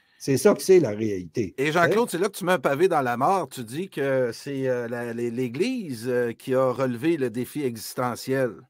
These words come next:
Speaker 2: Et
Speaker 1: Ben
Speaker 2: que le, le, l'épisode de trente-sept trente-huit, puis notre épisode de péquiste nous a fait reculer.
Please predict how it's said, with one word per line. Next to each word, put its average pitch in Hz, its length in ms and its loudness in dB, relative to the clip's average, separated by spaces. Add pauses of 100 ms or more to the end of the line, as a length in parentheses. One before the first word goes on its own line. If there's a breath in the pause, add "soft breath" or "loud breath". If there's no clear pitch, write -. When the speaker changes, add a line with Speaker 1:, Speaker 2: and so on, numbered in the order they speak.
(320)
Speaker 2:
Et 113 120 -6
Speaker 1:
Ben 110 120 0
Speaker 2:
que 135 440 4
le, 143 220 0
le, 143 180 -2
l'épisode 147 540 -2
de 165 80 2
trente-sept 156 480 -4
trente-huit, 151 500 -4
puis 143 140 -6
notre 135 260 -2
épisode 135 540 0
de 131 140 0
péquiste 143 680 -4
nous 127 220 0
a 131 60 0
fait 156 180 2
reculer. 143 800 -2